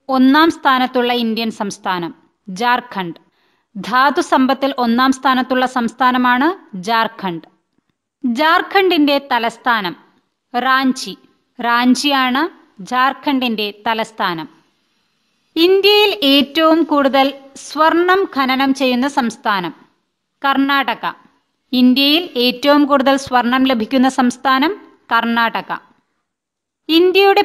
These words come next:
പാൽത്തൊട്ടി എന്നറിയപ്പെടുന്ന സംസ്ഥാനം ഹരിയാന. ഇന്ത്യയുടെ പാൽത്തൊട്ടി ഹരിയാന. ഇന്ത്യൻ മിലിറ്ററി അക്കാദമി സ്ഥിതി ചെയ്യുന്ന സ്ഥലം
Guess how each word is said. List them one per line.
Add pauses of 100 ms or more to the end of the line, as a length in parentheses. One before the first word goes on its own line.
(120)
പാൽത്തൊട്ടി
എന്നറിയപ്പെടുന്ന
സംസ്ഥാനം (500)
ഹരിയാന. (520)
ഇന്ത്യയുടെ (100)
പാൽത്തൊട്ടി (240)
ഹരിയാന. (560)
ഇന്ത്യൻ (140)
മിലിറ്ററി (160)
അക്കാദമി
സ്ഥിതി
ചെയ്യുന്ന
സ്ഥലം